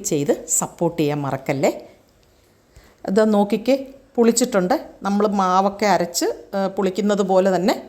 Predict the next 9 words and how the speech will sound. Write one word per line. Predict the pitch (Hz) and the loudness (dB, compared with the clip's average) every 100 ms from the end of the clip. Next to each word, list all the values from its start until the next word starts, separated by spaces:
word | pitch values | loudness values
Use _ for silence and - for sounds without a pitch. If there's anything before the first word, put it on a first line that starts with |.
| 214 | -6
ഇത് | 202 | -2
പുളിച്ചിട്ടുണ്ട്. | 202 185 185 170 135 143 | 0 0 0 -2 -2 -2
വൺ | 214 233 233 | 2 4 4
അവർ | 247 202 | 4 0
റെസ്റ്റ് | 190 - | -2 -2
ചെയ്തപ്പോഴാണ് | 208 190 185 175 - - - - _ 226 | 0 0 -2 -2 -4 -8 -20 -20 _ -2
ഇത് | 208 | 0
പുളിച്ചത്. | 190 170 170 143 247 - - _ | 2 2 0 0 0 -4 -18 _
ഇനി | 262 | 0